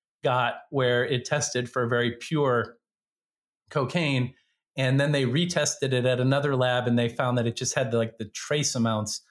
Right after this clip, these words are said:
of cocaine. And so judges looked at that and the government kind of looked at that and they said, "Yeah,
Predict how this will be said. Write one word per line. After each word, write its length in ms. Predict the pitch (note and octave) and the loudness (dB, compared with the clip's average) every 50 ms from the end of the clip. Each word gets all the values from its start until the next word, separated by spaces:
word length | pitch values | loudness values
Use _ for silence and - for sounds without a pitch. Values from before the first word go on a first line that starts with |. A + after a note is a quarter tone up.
| _ _ _ _ - | _ _ _ _ -12
of 140 | A2 - | -12 -6
cocaine. 500 | - - A#2+ A2+ - - C3+ A#2+ A#2 A2 | -4 -2 -2 -2 -2 -2 -2 0 0 0
And 120 | A2+ A2 G#2+ | 0 0 0
so 240 | - - B2 A2+ G#2 - _ _ _ _ _ - C3+ | -2 -2 -2 -4 -4 -8 _ _ _ _ _ -10 -4
judges 440 | A#2 C3+ C3 C3 B2 B2+ A#2 - | -2 0 0 0 0 -2 -2 -2
looked 180 | C3 B2+ B2+ - | -2 -4 -4 -4
at 100 | B2 A#2 | -4 -2
that 280 | B2 A#2 A#2 A#2+ A2+ - | 0 0 -2 -2 -4 -4
and 80 | A#2+ | -4
the 60 | A2+ | -4
government 480 | A2 - C#3 C3 A#2+ B2 B2+ B2+ A#2+ A#2 | -2 0 -2 0 0 0 0 0 0 -2
kind 160 | B2+ B2+ A#2+ | -2 -2 0
of 60 | A#2 | 0
looked 180 | A#2+ B2+ B2+ - | 0 0 0 0
at 60 | A#2+ | 0
that 160 | A#2 A#2+ A#2 A#2 | 0 2 0 0
and 100 | A#2 A2 | 0 0
they 60 | A2+ | 0
said, 180 | A2+ - C3 C3 | 0 0 0 0
"Yeah, 320 | C3+ C3+ C#3 C3+ C3 C3 | 0 2 2 0 0 -2